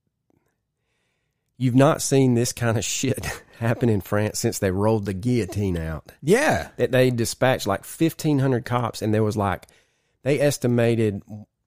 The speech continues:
Speaker 1: something crazy, like,
Speaker 2: That is,
Speaker 1: half a million
Speaker 2: that's
Speaker 1: people
Speaker 2: not
Speaker 1: pro-
Speaker 2: enough police officers.
Speaker 1: Now, and basically, that's what the, and it's, what's funny is you have to mask your I P address here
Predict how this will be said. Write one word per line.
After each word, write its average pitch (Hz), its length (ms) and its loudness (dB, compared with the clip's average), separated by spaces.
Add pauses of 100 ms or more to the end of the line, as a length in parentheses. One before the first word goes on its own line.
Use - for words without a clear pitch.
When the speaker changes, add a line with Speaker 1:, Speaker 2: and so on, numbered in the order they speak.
(220)
Speaker 1:
something 120 480 0
crazy, 120 480 0
like, 92 140 -2
Speaker 2:
That 143 100 6
is, 143 80 8
Speaker 1:
half 139 180 4
a 147 60 8
million 143 380 10
Speaker 2:
that's 147 100 8
Speaker 1:
people 139 200 8
Speaker 2:
not 127 100 6
Speaker 1:
pro- 113 100 8
Speaker 2:
enough 117 380 4 (160)
police 110 260 2
officers. 123 300 4
Speaker 1:
Now, - 40 6
and 139 140 8
basically, 147 440 8
that's 131 220 4
what 139 220 6
the, 110 340 4 (600)
and 135 160 6
it's, - 200 -4
what's 139 200 2
funny 165 300 6
is 110 260 0
you 123 140 -2
have 143 220 0
to 117 460 0 (1400)
mask 127 400 2
your 131 160 4
I 135 140 4
P 135 180 2
address 104 640 -2 (140)
here 101 460 0